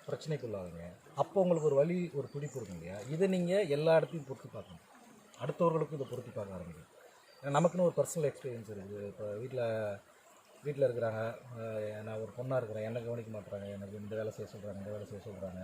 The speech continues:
ஏன்னா எங்க அண்ணன் இருக்கிறான், அவனை வந்து வீடு பெருக்க சொல்றது கிடையாது, பாத்திரம் கழுவ சொல்றது கிடையாது அப்படின்னு ஒரு உங்களுக்குள்ளுக்குள்ள ஒரு கேள்வி வரும் இல்லையா? அப்ப இங்க ஏதோ இடத்துல சமநிலை தவறுதுன்ற ஒரு இடம் உங்களுக்கு வரும். அந்த புள்ளியிலேருந்து நீங்க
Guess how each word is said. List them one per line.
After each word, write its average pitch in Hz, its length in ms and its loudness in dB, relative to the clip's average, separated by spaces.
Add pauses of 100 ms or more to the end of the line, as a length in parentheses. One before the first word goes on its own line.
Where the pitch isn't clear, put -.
(460)
ஏன்னா 117 180 -6
எங்க 113 160 -2
அண்ணன் 139 200 0
இருக்கிறான், 107 340 0 (140)
அவனை 127 220 0
வந்து 131 160 -6
வீடு 131 180 -6
பெருக்க 123 260 -8
சொல்றது 104 260 -8
கிடையாது, 101 320 -4
பாத்திரம் 120 300 -4
கழுவ 107 160 -6
சொல்றது 98 340 -14
கிடையாது 90 420 -8
அப்படின்னு 160 400 -2
ஒரு 165 140 0
உங்களுக்குள்ளுக்குள்ள 170 680 0
ஒரு 160 180 10 (240)
கேள்வி 180 300 4
வரும் 120 240 0
இல்லையா? 85 260 -10 (460)
அப்ப - 140 2
இங்க 147 140 6
ஏதோ 165 160 12
இடத்துல 180 240 6
சமநிலை 165 400 6
தவறுதுன்ற 147 560 6 (760)
ஒரு 135 160 -4
இடம் 160 220 8
உங்களுக்கு 117 260 2
வரும். - 160 -8 (480)
அந்த 190 280 6
புள்ளியிலேருந்து 220 600 6
நீங்க 170 220 0